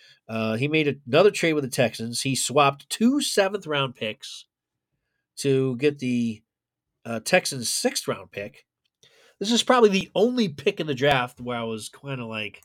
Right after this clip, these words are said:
I, I did, I'm not surprised at all. And some Eagle fans were even surprised that the Eagles drafted a quarterback.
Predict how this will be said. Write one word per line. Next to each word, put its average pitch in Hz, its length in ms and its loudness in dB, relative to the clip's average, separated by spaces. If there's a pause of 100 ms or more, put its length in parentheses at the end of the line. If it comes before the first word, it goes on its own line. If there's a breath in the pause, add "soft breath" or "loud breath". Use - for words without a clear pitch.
(1300 soft breath)
I, 143 220 -6
I 143 40 2
did, 139 300 -8
I'm 143 240 0
not 185 220 2
surprised 143 360 2
at 127 80 2
all. 110 260 -2
And 131 120 -6
some 175 180 0
Eagle 143 200 0
fans 123 240 -2
were 120 60 -4
even 104 140 -6
surprised 113 440 0
that 101 100 -12
the 110 80 -8
Eagles 104 240 -8
drafted 101 280 -4
a - 40 -18
quarterback. - 600 2